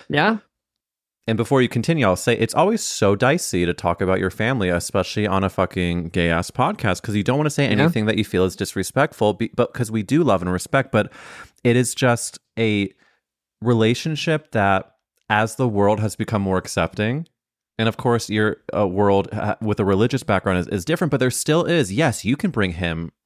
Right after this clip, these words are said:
Speaker 2: for Christmas. So of course,
Speaker 1: Yeah.
Speaker 2: there is, like, wow. So I think a lot of people are like, All right, "Thanks, everyone. We're gonna wrap up set."
Speaker 1: <laughs>
Speaker 2: And, um, we're
Speaker 1: Yes.
Speaker 2: good. But there is a nuance to it, which is
Speaker 1: Mm-hmm.
Speaker 2: that you see the world very differently.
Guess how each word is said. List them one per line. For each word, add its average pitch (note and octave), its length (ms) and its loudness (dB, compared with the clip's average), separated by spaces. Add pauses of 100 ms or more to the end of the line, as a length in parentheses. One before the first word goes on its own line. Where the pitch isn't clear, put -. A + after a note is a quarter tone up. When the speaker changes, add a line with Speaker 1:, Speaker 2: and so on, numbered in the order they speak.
(120)
Speaker 2:
for - 120 -6
Christmas. A#2 720 -4
So - 140 -4
of E3+ 80 -2
course, B3 340 0
Speaker 1:
Yeah. D#3+ 60 -2
Speaker 2:
there B2 120 2
is, B2 220 0
like, C3+ 160 -2
wow. C#3 320 2
So - 220 -2 (140)
I G#2+ 120 0
think C3 180 -6
a - 20 -4
lot G#2 200 0
of C3 80 -2
people B2 140 -2
are A#2 40 2
like, B2 180 -4
All D#3 140 2
right, A3+ 340 -2 (640)
"Thanks, B3 220 -2
everyone. B3+ 580 0
We're A#3+ 120 0
gonna B3 200 0
wrap G#3 260 2
up C#4 160 2
set." G#3 440 2 (280)
Speaker 1:
<laughs> F3 360 -4 (100)
Speaker 2:
And, F#3+ 380 0
um, G3 560 2
we're D#3+ 140 0
Speaker 1:
Yes. C#3+ 160 0
Speaker 2:
good. G3+ 320 0
But C3+ 160 -2
there D3 200 0
is C3+ 220 0
a D3 80 4
nuance B2+ 580 2
to F2+ 220 -2
it, G2+ 340 2
which G#2+ 280 -2
is G#2+ 140 -4
Speaker 1:
Mm-hmm. A#2+ 80 0
Speaker 2:
that A2+ 340 2 (360)
you G#2+ 220 -2
see - 240 -2
the A2 160 2
world F#2+ 320 2
very E2+ 420 -2
differently. - 580 -8